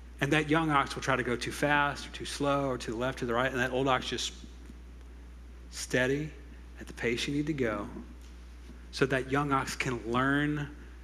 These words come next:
the rhythms of the job, learn the rhythms of life that it needs to not just get the job done, but to survive it <laughs> and to thrive.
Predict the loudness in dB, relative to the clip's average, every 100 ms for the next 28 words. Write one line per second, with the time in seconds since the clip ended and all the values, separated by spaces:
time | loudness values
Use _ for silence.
0 | -16 -16 -16 -6 -2 -2 2 4 4 0
1 | -4 -8 -6 -6 -6 -10 -14 -16 -16 -16
2 | -16 -16 -6 -4 0 0 2 0 0 -8
3 | -14 -14 -14 -12 0 4 4 4 6 6
4 | 6 2 0 -2 -4 -2 4 4 4 0
5 | 0 2 2 0 0 0 -2 -4 -6 -2
6 | 0 4 6 4 2 4 2 6 4 4
7 | 0 6 6 4 0 0 0 0 2 4
8 | 4 4 4 2 -4 -8 -10 -6 -6 -6
9 | -12 -16 -16 -16 -14 -14 -8 0 2 2
10 | 2 2 6 4 2 -10 -12